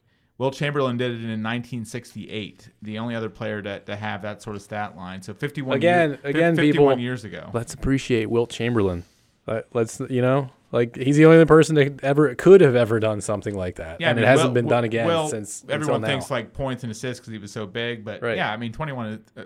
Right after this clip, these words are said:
Speaker 1: twenty plus assists for Wilt Chamberlain.
Speaker 2: That's,
Speaker 1: That, that's
Speaker 2: that's
Speaker 1: saying
Speaker 2: great.
Speaker 1: something too.
Speaker 2: Yeah.
Speaker 1: So, uh, but yeah, I mean, Westbrook isn't qu-, having the triple-double season that he had a couple years ago. I mean, Paul George has had a great year. The Thunder have been struggling recently. I mean, <laughs> they're, they're on the verge of,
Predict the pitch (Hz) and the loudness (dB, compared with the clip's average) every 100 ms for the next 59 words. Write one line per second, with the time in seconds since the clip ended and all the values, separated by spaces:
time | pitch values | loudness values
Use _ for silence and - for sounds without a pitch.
0 | - 165 135 107 143 127 - 156 - 110 | -12 -8 -8 -6 -6 -6 -10 -12 -12 -12
1 | 110 110 - 139 104 92 123 113 120 113 | -10 -12 -12 -16 -14 -6 -6 -6 -8 -6
2 | 120 113 120 113 110 98 95 92 117 95 | -6 -6 -6 -6 -6 -8 -16 -8 -8 -8
3 | - 92 - 98 95 98 _ _ _ _ | -14 -20 -20 -18 -18 -20 _ _ _ _
4 | _ 113 117 113 120 - _ 143 165 120 | _ -8 -6 -6 -8 -10 _ -4 -2 0
5 | 123 123 143 147 143 135 131 120 120 _ | -2 -2 -2 -2 -6 -6 -6 -8 -12 _
6 | _ _ _ 131 127 123 127 120 110 107 | _ _ _ -12 -12 -6 -4 -4 -6 -6
7 | 104 95 156 117 117 120 104 113 107 107 | -8 -6 -8 -6 -8 -8 -10 -10 -10 -10
8 | 101 101 98 98 92 90 95 104 107 104 | -10 -10 -10 -10 -12 -14 -14 -12 -12 -12
9 | 104 104 104 104 104 101 95 113 107 104 | -12 -12 -10 -8 -8 -10 -10 -8 -8 -6
10 | 107 101 110 101 104 101 107 107 - 123 | -10 -10 -12 -12 -12 -12 -12 -10 -8 -8
11 | 110 98 98 - 113 98 92 90 92 - | -8 -10 -12 -10 -10 -10 -14 -14 -14 -14
12 | 98 101 95 107 - 135 - - - 120 | -12 -10 -10 -10 -10 -14 -16 -18 -8 -6
13 | 107 113 113 104 107 101 | -4 -4 -4 -4 -6 -10